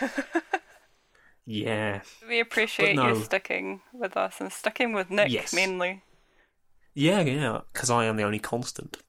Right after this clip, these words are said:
Speaker 1: Yeah.
Speaker 2: But yeah, and our, our, um, our other big bit of news, and I've been toying, um, with how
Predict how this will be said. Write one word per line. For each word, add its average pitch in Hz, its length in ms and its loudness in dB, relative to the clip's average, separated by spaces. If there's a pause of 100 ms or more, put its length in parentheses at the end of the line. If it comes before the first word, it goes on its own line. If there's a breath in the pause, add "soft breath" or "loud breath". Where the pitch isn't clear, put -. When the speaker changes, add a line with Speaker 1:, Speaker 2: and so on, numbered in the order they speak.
(280)
Speaker 1:
Yeah. 208 220 -6 (1300 loud breath)
Speaker 2:
But 156 100 0
yeah, 139 140 4
and 131 100 0
our, 143 340 4 (140)
our, 139 540 4
um, 123 420 -2 (240)
our 131 180 0
other 143 140 0
big 110 160 0
bit - 140 0
of 104 60 -2
news, 104 360 0
and 107 200 -4
I've 104 180 0
been 110 140 -2
toying, 110 520 -2 (320)
um, 123 240 -4
with 101 140 -6
how 107 220 -4